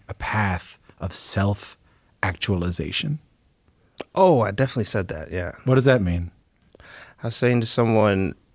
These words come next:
Speaker 2: I love making albums because, uh, I find out, I always think I know what I wanna say,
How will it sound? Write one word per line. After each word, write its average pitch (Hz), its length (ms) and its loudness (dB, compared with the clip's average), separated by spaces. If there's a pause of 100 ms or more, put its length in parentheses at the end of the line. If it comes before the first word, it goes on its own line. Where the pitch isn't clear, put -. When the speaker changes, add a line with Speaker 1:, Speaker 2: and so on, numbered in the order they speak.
(1300)
Speaker 2:
I 113 60 -6
love 117 260 4
making 117 320 2
albums 107 500 2
because, 95 600 -2
uh, 80 800 -2 (2250)
I 107 100 0
find 110 460 2
out, 107 240 4
I 110 140 2
always 113 280 2
think 127 320 2
I 120 60 6
know 120 180 6
what 120 140 6
I 117 40 6
wanna 120 260 6
say, 127 420 2